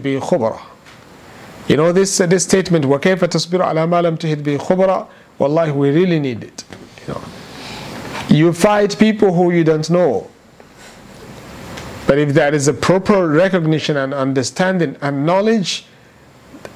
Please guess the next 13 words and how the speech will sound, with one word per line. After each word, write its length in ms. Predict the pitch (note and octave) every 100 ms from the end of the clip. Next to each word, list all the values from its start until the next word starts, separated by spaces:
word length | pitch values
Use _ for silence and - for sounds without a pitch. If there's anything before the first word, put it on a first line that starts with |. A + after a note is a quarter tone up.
| -
you 320 | - B2 D3
will 340 | E3 D3+ C#3 - - C3+
be 300 | D3 C#3 - -
tolerant, 640 | - A3 A#3 C#3+ G#2+ -
you 80 | E3+
know. 180 | - - - - - - - - - - - -
You 100 | C#3
will 80 | D3+
not 220 | F3 G3
fight 240 | - G3+
them 160 | E3 D#3
that 200 | C#3+ -
much. 420 | E3 E3 - -